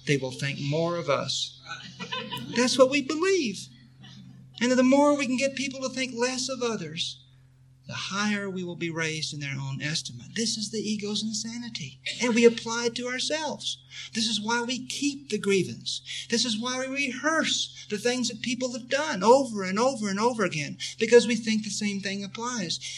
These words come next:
that our self-worth, our feeling of self-worth, comes from thinking that other people are not as worthy,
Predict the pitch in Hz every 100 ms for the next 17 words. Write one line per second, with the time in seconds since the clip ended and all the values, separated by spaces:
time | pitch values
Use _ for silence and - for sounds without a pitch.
0 | - - 170 180 180 - - 214 208 -
1 | 247 247 185 151 - 233 226 208 180 -
2 | 190 190 208 226 - - - - _ _
3 | - - - _ _ _ - 226 185 147
4 | 190 - - - - _ _ - _ -
5 | - _ - - - 180 165 190 190 190
6 | 175 123 208 214 214 147 135 160 - 165
7 | 170 180 220 226 - - 170 170 180 -
8 | 226 247 190 143